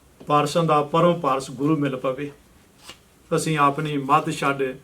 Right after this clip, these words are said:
ਗੁਰੂ ਦੀ ਮੱਤ ਲੈ ਲਈਏ, ਪੂਰਬ ਲਿਖਤ ਲਲਾਟ। ਪਰ ਇਹ ਤ-, ਤਦੋਂ ਸੰਭਵ ਆ ਜਦੋਂ ਅਸੀਂ ਜਿਹੜਾ ਉਹ ਗੁਰੂ ਦੀ ਮੱਤ ਲੈਣ ਲਈ ਉਪਰਾਲਾ ਕੀਤਾ ਹੋਵੇ, ਅਸੀਂ ਯਾਤਰਾ ਪ੍ਰਾਰੰਭ ਕੀਤੀ ਹੋਵੇ,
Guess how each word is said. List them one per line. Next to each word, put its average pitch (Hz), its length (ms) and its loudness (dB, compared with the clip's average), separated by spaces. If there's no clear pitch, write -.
ਗੁਰੂ 160 240 2
ਦੀ 160 380 2
ਮੱਤ 160 380 2
ਲੈ 147 220 2
ਲਈਏ, 135 320 -6
ਪੂਰਬ 185 300 6
ਲਿਖਤ 185 340 4
ਲਲਾਟ। 156 480 2
ਪਰ 175 140 6
ਇਹ 175 100 4
ਤ-, 170 140 -8
ਤਦੋਂ 208 300 4
ਸੰਭਵ 208 400 4
ਆ 139 260 2
ਜਦੋਂ 185 320 4
ਅਸੀਂ 185 220 2
ਜਿਹੜਾ 151 540 2
ਉਹ 185 400 6
ਗੁਰੂ 160 400 2
ਦੀ 180 200 4
ਮੱਤ 147 300 2
ਲੈਣ 147 280 2
ਲਈ 160 180 0
ਉਪਰਾਲਾ 147 520 0
ਕੀਤਾ 147 380 0
ਹੋਵੇ, 151 200 0
ਅਸੀਂ 156 240 -2
ਯਾਤਰਾ 147 380 0
ਪ੍ਰਾਰੰਭ 160 480 2
ਕੀਤੀ 175 340 0
ਹੋਵੇ, 131 360 -4